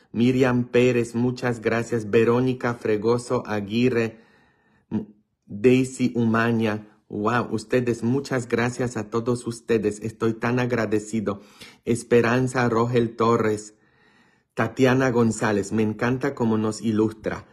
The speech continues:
Bendiciones, Padre Adam Cotas." No, no soy Adams, ¿ok? Adam, A D A M, ¿ok? Bachel Garay.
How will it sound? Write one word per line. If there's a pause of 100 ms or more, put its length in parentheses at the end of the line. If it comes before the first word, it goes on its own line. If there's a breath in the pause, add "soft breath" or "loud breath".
Bendiciones,
Padre
Adam (160)
Cotas."
No,
no
soy
Adams, (760)
¿ok? (720)
Adam,
A
D
A
M,
¿ok? (500 soft breath)
Bachel
Garay.